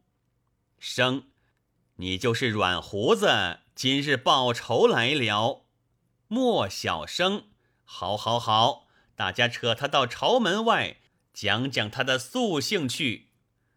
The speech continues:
复敬杨孝介，不要忙，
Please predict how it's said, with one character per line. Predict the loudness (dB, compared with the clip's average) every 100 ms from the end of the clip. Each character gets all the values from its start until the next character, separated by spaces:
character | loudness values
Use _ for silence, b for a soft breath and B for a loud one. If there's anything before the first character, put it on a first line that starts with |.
| _ _ _ _
复 | _ 0 0
敬 | 0 0 0 0 -4 0
杨 | 2 2 0
孝 | -4 0 0 0
介， | -4 -4 -4 -8 _ _
不 | -8 -2
要 | 2 2 2
忙， | 2 2 0 -2 -8